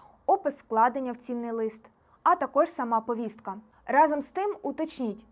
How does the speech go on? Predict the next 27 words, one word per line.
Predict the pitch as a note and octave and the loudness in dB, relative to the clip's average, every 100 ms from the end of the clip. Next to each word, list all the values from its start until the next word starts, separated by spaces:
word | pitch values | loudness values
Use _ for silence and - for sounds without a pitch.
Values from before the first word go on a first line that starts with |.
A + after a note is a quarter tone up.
| - | -10
чи | B3+ | -8
складався | B3 C#4 D4 A4+ E4+ | -6 -2 0 0 0
протокол | C4 C4+ D4 D4 A3 G#3 | -2 -2 -2 0 -2 -2
про | A3+ | -6
притягнення | G#3+ A#3 B3+ A#3 A3+ G#3 | -4 -4 -2 -4 -4 -6
вас | G3+ A#3+ F4+ - - | -2 0 0 -2 -6
до | A3 | -2
адміністративної | G#3 G#3+ G#3+ G#3 G#3 G#3 C4+ A#3+ | -2 -2 -6 -6 -6 -4 -4 -4
відповідальності | G#3 G#3 G3+ G3 G3+ F#3+ F3 - G#3 _ _ _ | -8 -6 -6 -4 -4 -6 -12 -14 -14 _ _ _
та | B3 | -4
чи | A3+ A3 | -4 -6
виносилась | G#3 G#3+ C4+ D4 G#3 | -6 -6 -6 -6 -6
постанова. | - G#3+ G#3 G3+ F#3+ F3+ F3+ _ _ - | -8 -10 -8 -10 -10 -12 -14 _ _ -4
Після | E4+ E4+ E4 C4+ | -2 2 4 2
отримання | C4+ F4 G#4 F4+ C4 A3+ - | 2 2 4 2 0 -4 4
копій | D#4 C#4 A#3 | 8 8 6
документів | G3+ A#3 B3 B3 F4 F#4 A#3+ - _ _ - _ | -2 0 0 0 -2 -2 -6 -6 _ _ -20 _
перевірте, | D4 F4+ E4+ E4 - G#3 | 2 4 4 2 0 -2
чи | - D#4 | 0 2
дійсно | F#4 E4 - A3+ | 4 4 2 -2
на | A3 C4 | 2 6
описі | B3 G#3+ G#3+ B3 | 6 4 -4 -4
вкладення | - C4 A#3+ G#3+ G#3 | 2 4 4 2 -4
"цінний | G#3 B3 A#3 G#3+ | -4 -4 -4 -2
лист" | G3+ C4+ G4 - _ _ _ - | 0 2 0 -2 _ _ _ -6
наявний | A#3 C4+ C#4 A#3+ A3 | 0 6 6 6 2
штемпель | G#3+ - B3+ D#4+ A#3+ | -6 0 0 2 -2